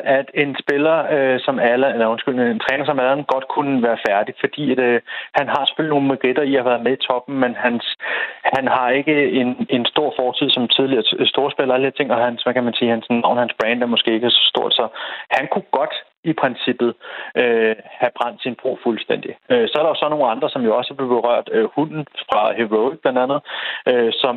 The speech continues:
Heroic jo allerede har været ude at sige, jamen, han får stadig en rolle her, indtil han har udstået sin straf, og så kan han være aktiv igen. Og, og den type er der jo også, hvor man siger, at der er stadigvæk en, en, en fremtid for dem. Øhm, det er spørgsmål så, om fansene også køber den.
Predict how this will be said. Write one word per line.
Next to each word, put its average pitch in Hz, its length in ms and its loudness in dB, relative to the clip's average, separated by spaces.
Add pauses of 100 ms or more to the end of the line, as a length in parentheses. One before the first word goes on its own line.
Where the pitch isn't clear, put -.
(100)
Heroic 120 300 0
jo 117 60 2
allerede 120 220 0
har 120 80 -4
været 117 120 0
ude 123 100 0
at - 60 -8
sige, 120 140 2
jamen, 110 260 0
han 131 200 -4 (180)
får - 140 0
stadig 135 220 2
en 120 180 0
rolle 127 180 0
her, 135 180 2
indtil 127 220 0
han 117 80 2
har 110 200 2
udstået 127 220 0
sin 101 140 -4
straf, 139 300 -2
og 139 140 -4
så 143 140 0
kan 135 80 0
han 127 140 -2
være 107 180 4
aktiv - 180 -4
igen. 104 220 0 (460)
Og, 139 240 2
og - 40 2 (500)
den 160 100 0 (560)
type 151 240 2
er 123 120 2
der 127 80 2
jo 110 180 2
også, 117 140 -4
hvor 131 160 -4
man 117 100 -6
siger, 110 200 0
at 107 120 -4
der 120 140 0
er - 120 -12
stadigvæk 117 320 0
en, 113 140 -2 (200)
en, 104 80 0 (280)
en 107 80 0 (100)
fremtid 101 420 -2
for 107 160 0
dem. - 80 -8 (640)
Øhm, 110 600 2 (180)
det - 80 -8
er - 100 2
spørgsmål 135 260 -2
så, 143 80 0
om 123 120 -6 (120)
fansene 117 400 0
også 110 120 -2 (120)
køber - 180 -2
den. - 160 0